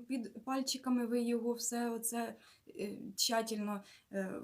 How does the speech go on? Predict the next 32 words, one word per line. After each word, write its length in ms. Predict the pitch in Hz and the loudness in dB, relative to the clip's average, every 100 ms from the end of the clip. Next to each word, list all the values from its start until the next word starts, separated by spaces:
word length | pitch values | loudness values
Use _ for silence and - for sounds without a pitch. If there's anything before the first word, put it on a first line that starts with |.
| - - - | -8 -14 -6
розтворяєте 800 | - 220 220 220 214 190 202 262 | 0 4 4 2 4 6 4 2
під 240 | 262 269 | -2 -2
пальчиками, 500 | 277 294 - - 254 | 0 0 0 2 2
тоді 300 | 247 262 240 | 2 2 4
ручки 320 | 240 220 - 190 | 4 4 0 0
ми 120 | 190 | 2
змочуємо 720 | 240 415 494 370 330 330 320 - - _ | 2 2 2 2 4 4 0 -8 -20 _
у 100 | 277 | 0
водичку 680 | 262 226 262 - - 240 - | 2 2 2 2 0 0 2
і 240 | 262 311 294 | 6 6 6
вже 200 | 226 233 | 4 6
мокрими 460 | 240 233 220 220 | 6 4 2 2
руками 400 | 240 285 392 339 | 2 0 4 8
ми 140 | 240 220 | 8 8
знову 380 | 233 302 370 | 8 6 6
по 240 | 370 233 240 | 0 0 2
обличчю. 540 | 240 202 202 175 175 | 2 4 4 4 0
І 280 | 170 226 208 | -4 0 0
утворюється 640 | 208 202 226 381 339 - 220 | 0 -2 2 4 4 4 0
у 40 | |
вас 220 | 226 220 | 0 0
під 160 | - 196 | -2 -4
руками 460 | 196 220 214 302 | -4 -2 4 4
вже 400 | 262 220 196 196 - | 4 4 2 0 -4
від 260 | 180 202 | -2 -2
води 380 | 185 190 220 311 - - - - _ | -2 0 2 0 -2 -14 -18 -20 _
емульсія, 600 | 247 254 240 196 - 165 | 8 10 10 6 4 2
молочко 640 | 185 247 277 269 - 233 202 | 2 4 4 2 0 0 0
таке, 360 | 190 170 160 - | -2 -6 -4 0
яке 380 | 190 202 320 285 | 0 0 0 0
далі 460 | 214 277 277 240 208 | 2 4 4 4 2
розтворяє 720 | 214 - 196 214 202 190 | 2 4 4 4 4 2